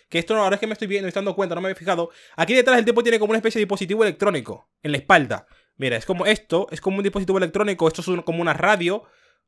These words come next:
La típica radio que usan los policías para comunicarse.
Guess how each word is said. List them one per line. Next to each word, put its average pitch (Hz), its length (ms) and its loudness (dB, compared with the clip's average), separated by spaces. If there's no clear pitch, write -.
La 120 200 -4
típica 147 280 -4
radio 160 180 0
que 156 60 -6
usan 156 160 -2
los 151 100 -6
policías 160 360 2
para - 120 -12
comunicarse. 160 680 -4